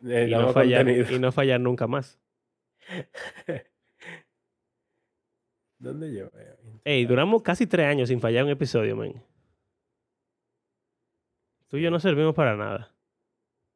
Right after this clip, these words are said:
Speaker 2: No, mira, hay dos, hay dos gente que respondieron a uno.
Speaker 1: ¿Cuál?
Speaker 2: Que,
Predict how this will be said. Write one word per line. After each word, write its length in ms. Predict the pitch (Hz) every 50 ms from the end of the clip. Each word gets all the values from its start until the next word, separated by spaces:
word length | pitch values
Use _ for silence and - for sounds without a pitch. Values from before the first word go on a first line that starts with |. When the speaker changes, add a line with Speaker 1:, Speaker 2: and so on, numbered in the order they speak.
| _ _ _ _ _ _ _ _ _ _ _ _ _ _ _ _
Speaker 2:
No, 200 | 104 104 113 117
mira, 260 | 123 131 131 139 147
hay 100 | 147 135
dos, 240 | 135 135 143 139 139 -
hay 120 | 131 135 135
dos 140 | 147 147 139
gente 280 | 131 135 147 151 151 -
que 120 | - 143
respondieron 600 | 135 135 117 - 117 113 117 117 120 127 135 127
a 100 | 120 117
uno. 280 | 113 117 127 135 147 156 _ _ _ _ _ _ _ _ _ _ _ _ _ _ -
Speaker 1:
¿Cuál? 320 | - 135 107 104 123 180 - _ _ _ _ _ _ _ _ _ _ _ _ _ _ _ _ _ _ _ _ _ _ _ _ _ _ _ _ _ _ _ _ _ _ _ _ _ _ _ _ _ _ _ _ _ _ _ _ _ _ _ _ _ _ _ _ _ _ _
Speaker 2:
Que, 360 | - 127 127 131 123 127